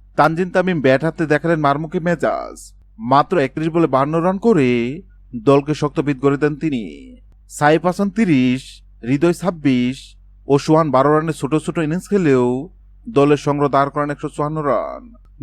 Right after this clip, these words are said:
যদিও লিটন দাস নয় রান করে দ্রুত বিদায় নেন, তারপরও বাংলাদেশের রান ছিল লড়াই করার মতো।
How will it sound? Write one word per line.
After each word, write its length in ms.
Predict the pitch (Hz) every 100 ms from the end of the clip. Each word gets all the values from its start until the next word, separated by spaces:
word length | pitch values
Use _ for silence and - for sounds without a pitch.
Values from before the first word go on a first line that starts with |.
| 117
যদিও 280 | 151 170 190
লিটন 320 | 147 160 160
দাস 140 | 175 -
নয় 180 | 135 139
রান 160 | 151
করে 160 | 156 170
দ্রুত 260 | 143 156 165
বিদায় 280 | 160 165
নেন, 560 | 165 123 92 69 - - - - -
তারপরও 380 | 151 160 190 156
বাংলাদেশের 520 | 131 143 151 156 139
রান 160 | 131
ছিল 140 | 139 165
লড়াই 380 | 147 131 139 156
করার 260 | 165 165
মতো। 560 | 175 - 110 53 50